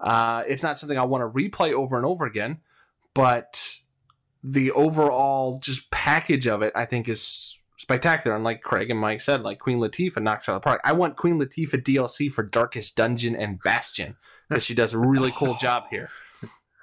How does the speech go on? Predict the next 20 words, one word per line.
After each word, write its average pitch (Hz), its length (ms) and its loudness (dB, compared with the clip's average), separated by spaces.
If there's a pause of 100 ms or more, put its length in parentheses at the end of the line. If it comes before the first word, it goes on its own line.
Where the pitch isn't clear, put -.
(800)
Um, 123 440 2 (1000)
I 160 160 4
would 214 220 2
say 170 440 -2
I, 156 320 0
I 147 100 -2 (180)
totally 214 340 2
recommend 127 640 0
this, - 380 -2 (1160)
but 175 220 2
it's 147 240 2
really 160 360 4
gonna 139 260 -2
click 131 320 -2
for 120 160 2
a 107 40 0
certain 117 360 -4
type 101 280 -2
of 95 140 -8
person. - 500 -2